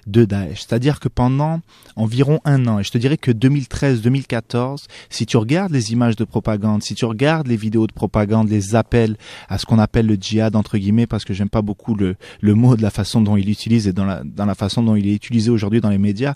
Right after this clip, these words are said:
euh, il disait en fait, en gros, « Venez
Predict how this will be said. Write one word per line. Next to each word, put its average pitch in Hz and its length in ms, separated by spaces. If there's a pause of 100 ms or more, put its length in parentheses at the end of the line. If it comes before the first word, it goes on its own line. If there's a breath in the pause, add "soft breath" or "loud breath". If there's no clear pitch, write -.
(420 loud breath)
euh, 107 440 (280)
il 135 100
disait 143 440
en 143 80
fait, - 280
en 120 80
gros, « 117 360 (260 soft breath)
Venez 147 580